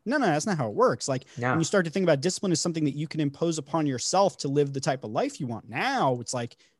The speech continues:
Speaker 1: well, now I have freedom to work within that because I've set these structures. Now I can play.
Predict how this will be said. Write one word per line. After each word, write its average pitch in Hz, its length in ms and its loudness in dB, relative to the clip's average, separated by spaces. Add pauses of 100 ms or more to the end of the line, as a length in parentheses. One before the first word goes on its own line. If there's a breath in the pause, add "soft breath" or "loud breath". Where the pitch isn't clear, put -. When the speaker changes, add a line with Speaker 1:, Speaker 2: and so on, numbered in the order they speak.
(200)
Speaker 1:
well, 139 100 0
now 190 180 4
I 226 80 8
have 135 100 4
freedom 156 280 2
to 147 100 -8
work 151 240 2
within 160 280 2
that 175 160 2
because 139 220 -2
I've 127 100 -2
set - 220 -2
these 135 120 -4
structures. 196 420 -6
Now 151 140 -2
I 156 60 2
can 120 160 -6
play. - 460 -2